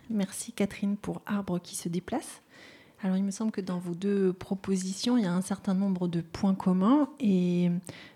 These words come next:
notamment une approche qu'on pourrait qualifier d'ethnographique. Euh, Camille,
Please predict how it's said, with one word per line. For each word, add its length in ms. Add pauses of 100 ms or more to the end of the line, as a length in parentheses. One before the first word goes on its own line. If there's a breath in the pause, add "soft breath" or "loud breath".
notamment 360
une 160
approche 360
qu'on 140
pourrait 260
qualifier 480
d'ethnographique. 1000 (640 loud breath)
Euh, 180 (100)
Camille, 500